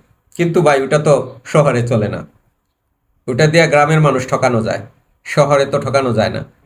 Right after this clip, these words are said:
তাহলে কি করবেন? কারো যদি অনেস্টলি ব্যবসা করার ইচ্ছা থাকে, তাহলে ওষুধের ব্যবসা করবেন না। অন্য ব্যবসা আছে, কাপড়ের ব্যবসা করবেন, শাড়ির ব্যবসা করবেন, ওই সব ব্যবসায় অনেক লাভ।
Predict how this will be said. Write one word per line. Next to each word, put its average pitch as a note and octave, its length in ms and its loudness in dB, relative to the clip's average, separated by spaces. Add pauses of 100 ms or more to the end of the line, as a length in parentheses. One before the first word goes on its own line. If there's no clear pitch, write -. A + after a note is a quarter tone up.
(220)
তাহলে C3+ 260 0
কি B2+ 220 -8
করবেন? G#2+ 280 0 (2250)
কারো B2+ 200 4 (100)
যদি E3 140 2 (140)
অনেস্টলি E3 360 2
ব্যবসা D#3 320 0
করার E3 260 2
ইচ্ছা D#3+ 280 -2
থাকে, E3+ 200 -2
তাহলে C3+ 300 -2
ওষুধের B2+ 400 -2
ব্যবসা B2 300 0 (480)
করবেন G#2 320 -2 (100)
না। F#2 60 -10 (680)
অন্য C#3+ 200 0 (140)
ব্যবসা C3+ 300 2
আছে, C3 240 -2 (240)
কাপড়ের C3+ 420 0
ব্যবসা B2+ 300 -2
করবেন, B2+ 320 -2 (480)
শাড়ির C3+ 380 0
ব্যবসা C3 280 0
করবেন, C#3 320 -2
ওই B2 140 0
সব A#2+ 240 0
ব্যবসায় B2+ 340 2
অনেক A2 220 0
লাভ। F2 180 -2